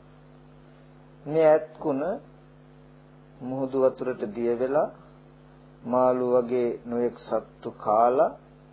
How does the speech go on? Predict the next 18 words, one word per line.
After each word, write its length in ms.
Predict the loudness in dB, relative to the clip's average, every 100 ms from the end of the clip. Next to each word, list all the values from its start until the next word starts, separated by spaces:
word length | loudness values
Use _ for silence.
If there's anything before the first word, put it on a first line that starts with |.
| -20
ක්ෂය 340 | -20 -4 0 0
භාවයටපත් 720 | -2 -4 -6 -8 -8 -10 -10
වුණා 260 | -16 -14
ටික 220 | -14 -14 -14
ටික. 260 | -16 -18 -20 -20 -20 -20 -20 -20 -20 -20 -20 -20 -20 -20 -16
මේ 200 | -2 4
ඇත්කුණ 540 | 6 4 -2 -2 2 4 4 2 -4
ක්ෂය 320 | -8 4 6
වේගන 400 | 6 6 6 4
එනකොට 500 | 0 0 0 0 -2 -4 -6 -12 -20 -20 -20 -20 -20
හං 240 | -2 -2 -2
කෑල්ලක් 540 | -4 0 4 4 2 -2
විතරක් 420 | -6 0 0 0 -8
ඉතුරු 320 | -16 -8 -4 0
වෙනකොට 460 | 0 -2 -4 -8 -8 -10 -20 -20 -20 -20 -20 -6
මේ 140 | -4
කපුටට 520 | 0 0 0 0 2 0
තේරුණා 580 | 0 -2 -2 -2 -2